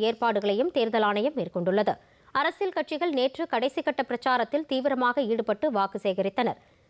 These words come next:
பிரச்சாரம் முடிவடைந்ததை ஒட்டி தொகுதிக்கு தொடர்பில்லாதவர்கள் அந்த பகுதிகளை விட்டு வெளியேற வேண்டும் என்று தேர்தல் ஆணையம் கூறியுள்ளது. மின்னணு வாக்குப்பதிவு எந்திரங்கள் மற்றும் தேர்தலுக்கு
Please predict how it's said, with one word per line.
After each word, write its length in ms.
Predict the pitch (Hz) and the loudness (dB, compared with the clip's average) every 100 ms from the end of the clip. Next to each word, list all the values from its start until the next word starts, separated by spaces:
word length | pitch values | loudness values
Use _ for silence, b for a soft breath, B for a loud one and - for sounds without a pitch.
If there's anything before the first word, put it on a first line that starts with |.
| b b | b b
பிரச்சாரம் 460 | 285 294 370 359 339 233 | -2 2 2 2 0 0
முடிவடைந்ததை 540 | 277 285 277 262 254 202 | 0 2 2 2 0 0
ஒட்டி 180 | 208 302 311 | -2 -4 0
தொகுதிக்கு 400 | 240 254 269 294 311 | 2 2 0 -2 0
தொடர்பில்லாதவர்கள் 840 | 220 240 247 247 220 202 202 294 277 | 0 0 2 2 2 -2 0 0 0
அந்த 120 | 226 208 | -2 -2
பகுதிகளை 400 | 220 226 269 247 202 | -2 0 2 2 0
விட்டு 180 | 202 262 | 0 0
வெளியேற 300 | 202 226 262 247 | 2 2 2 0
வேண்டும் 240 | 202 196 190 | 0 0 -2
என்று 180 | 190 240 254 B B - | 0 -2 -2 B B -4
தேர்தல் 320 | 302 339 339 247 | -2 0 -2 -2
ஆணையம் 300 | 214 220 302 | -2 -2 -4
கூறியுள்ளது. 480 | - 185 175 233 240 - _ _ _ _ _ - | -6 -4 0 2 2 -2 _ _ _ _ _ 0
மின்னணு 300 | 262 311 311 226 | 2 4 2 2
வாக்குப்பதிவு 500 | 233 240 247 240 226 208 | 0 0 -4 0 0 0
எந்திரங்கள் 420 | 208 226 208 269 254 | 0 0 0 0 -2
மற்றும் 220 | 220 233 226 | -2 -2 0
தேர்தலுக்கு 420 | 226 247 240 | 0 0 0